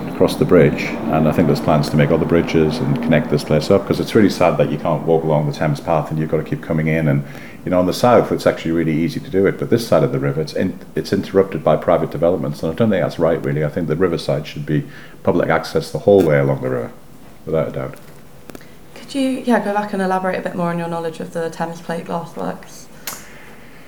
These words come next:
Speaker 1: Yeah, so that was the, that was the first company to really make big sheets of glass,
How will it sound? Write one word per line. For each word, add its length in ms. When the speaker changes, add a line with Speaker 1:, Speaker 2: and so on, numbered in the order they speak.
Speaker 1:
Yeah, 560
so 340
that 240
was 200
the, 720
that 100
was 100
the 60
first 220
company 240
to 80
really 260
make 260
big 400
sheets 380
of 80
glass, 380